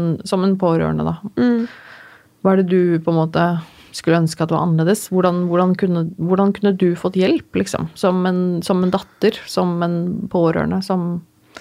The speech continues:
Speaker 1: i det, i den situasjonen?
Speaker 2: Jeg hadde s-, eh, satt pris på at, eh, det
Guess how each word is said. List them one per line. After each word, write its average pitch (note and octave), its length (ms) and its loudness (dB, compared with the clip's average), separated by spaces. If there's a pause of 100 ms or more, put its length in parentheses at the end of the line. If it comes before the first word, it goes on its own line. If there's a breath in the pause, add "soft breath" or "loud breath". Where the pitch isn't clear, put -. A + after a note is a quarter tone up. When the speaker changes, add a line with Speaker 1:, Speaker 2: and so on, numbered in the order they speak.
(640 loud breath)
Speaker 1:
i G3 60 4
det, F#3 180 4
i F#3+ 60 0
den F#3 380 2
situasjonen? F#3 580 -2 (120)
Speaker 2:
Jeg B3 420 4
hadde A3 440 2
s-, - 260 -8 (100)
eh, G3+ 640 2
satt G#3+ 220 -4
pris G#3 220 0
på - 160 -2
at, - 520 -2 (160)
eh, G3+ 100 2
det G3+ 180 -2